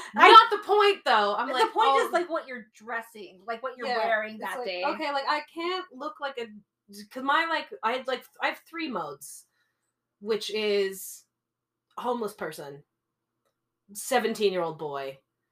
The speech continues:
Speaker 2: and streetwalker. Like, that's kind of, like, the range that I have going, and I'm like, "Well, none of these work."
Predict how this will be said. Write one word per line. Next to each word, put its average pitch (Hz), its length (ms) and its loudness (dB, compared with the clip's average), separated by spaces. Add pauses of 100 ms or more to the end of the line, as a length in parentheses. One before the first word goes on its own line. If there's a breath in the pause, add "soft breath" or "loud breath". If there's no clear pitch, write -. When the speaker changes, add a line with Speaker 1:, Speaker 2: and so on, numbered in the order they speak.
(480)
Speaker 2:
and 185 540 -2 (1080)
streetwalker. 214 720 0
Like, 214 160 0
that's 320 200 8
kind 403 540 12
of, 349 80 6
like, 349 160 8
the 320 280 2
range 311 560 4
that 302 180 0
I 285 60 4
have 294 240 2
going, 277 260 0
and 269 80 -4
I'm 240 60 -6
like, 220 160 -4
"Well, 185 160 -6
none 202 380 2
of 175 140 -6
these 165 340 -14
work." 131 220 -16